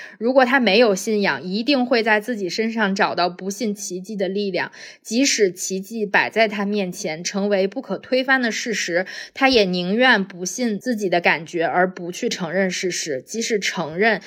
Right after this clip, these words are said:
也只是把它当作一件自然的事实，只是在这以前他不知道罢了。在现实派身上，信仰不是从奇迹里产生，而是奇迹从信仰里产生的。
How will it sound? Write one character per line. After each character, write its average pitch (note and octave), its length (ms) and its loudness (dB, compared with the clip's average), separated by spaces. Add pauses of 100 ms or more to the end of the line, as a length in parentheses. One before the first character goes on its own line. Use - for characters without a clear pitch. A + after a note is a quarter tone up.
(220)
也 G3+ 160 6
只 G3 160 -2
是 G#3 160 2
把 F#3 160 4
它 G3 160 0
当 G#3+ 260 4
作 G#3 160 4
一 F#3 120 0
件 F#3+ 260 0
自 G#3+ 180 -2
然 E3+ 220 4
的 F#3 100 -2
事 G#3 240 -2
实， D#3+ 440 -4
只 F#3+ 120 -2
是 F3+ 160 -2
在 A#3 200 4
这 A3 260 2
以 F3+ 220 -8
前 E3 340 -4
他 A#3+ 160 -2
不 A3+ 140 -4
知 G#3+ 160 -4
道 A#3+ 240 4
罢 D#3+ 200 4
了。 A2 120 -8 (300)
在 C#4 180 4
现 C4+ 240 2
实 - 180 -4
派 F3+ 220 -2
身 F#3+ 240 -2
上， G3 300 -2 (480)
信 D4+ 340 0
仰 F3 240 2
不 F#3+ 140 -2
是 A3+ 160 -2
从 G3 260 -2
奇 F#3+ 300 -4
迹 B3 200 -4
里 F#3+ 200 -2
产 - 340 -4
生， F3 300 -4
而 F#3 200 2
是 G#3 300 4
奇 F#3 420 -8
迹 A#3 300 -2
从 G3 260 -4
信 B3+ 240 -2
仰 F3+ 220 2
里 F#3 100 -2
产 - 240 -6
生 E3 280 -6
的。 D3 120 -2